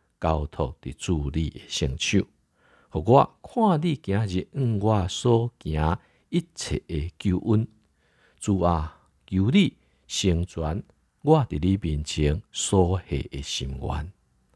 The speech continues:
阿门。亲爱的姊妹，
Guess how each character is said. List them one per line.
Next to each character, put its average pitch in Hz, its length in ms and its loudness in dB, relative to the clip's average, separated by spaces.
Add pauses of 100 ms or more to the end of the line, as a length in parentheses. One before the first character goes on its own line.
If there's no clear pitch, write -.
(180)
阿 76 200 -4
门。 73 240 -6 (1800)
亲 117 160 0
爱 107 60 6
的 107 180 6
姊 113 220 0
妹， 104 520 4